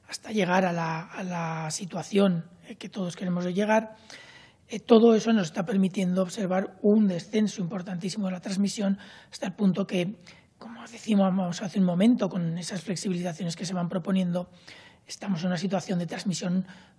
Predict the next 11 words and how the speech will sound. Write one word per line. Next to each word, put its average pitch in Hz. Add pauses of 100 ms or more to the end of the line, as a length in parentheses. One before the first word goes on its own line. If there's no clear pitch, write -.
(100)
eh, 196
muy 190
favorable, 165
una 170
transmisión 165
muy 202
baja 190
que 247
nos 180
permite 185
pensar 175